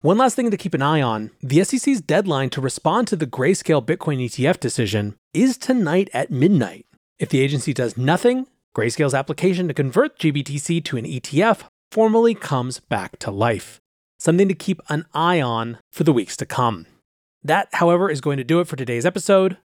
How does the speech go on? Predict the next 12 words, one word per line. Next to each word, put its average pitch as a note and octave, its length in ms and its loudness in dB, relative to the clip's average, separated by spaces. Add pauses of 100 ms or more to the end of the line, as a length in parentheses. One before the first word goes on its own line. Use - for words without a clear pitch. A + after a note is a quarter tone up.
(120)
I G#3+ 160 0
hope F3 240 0
you F3 100 4
are D3+ 120 2
heading D#3 340 -2
into D#3 320 0
a C#3+ 160 0
wonderful C#3 560 0
fall B2+ 260 0
weekend. A#2+ 520 -4 (220)
Thanks C#3+ 260 -2
as B2 200 -8